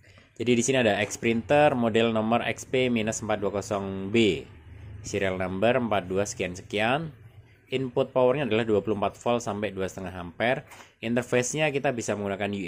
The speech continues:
S B, U S B bisa connect langsung ke P C, laptop, dan lain-lain.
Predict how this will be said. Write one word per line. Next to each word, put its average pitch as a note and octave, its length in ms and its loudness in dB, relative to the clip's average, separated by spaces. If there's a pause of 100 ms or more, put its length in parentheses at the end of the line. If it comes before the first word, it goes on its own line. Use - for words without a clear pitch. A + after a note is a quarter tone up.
S F#2 160 -6
B, B2+ 480 -2
U F#2 160 -6
S F2+ 160 -4
B B2+ 160 -4
bisa G#2+ 240 -6
connect F#2 240 -8
langsung F#2 480 -8
ke E2+ 200 -10 (520)
P C#3+ 160 -4
C, G2+ 400 -4
laptop, G#2 320 -6
dan F2+ 160 -8
lain-lain. F2+ 560 -4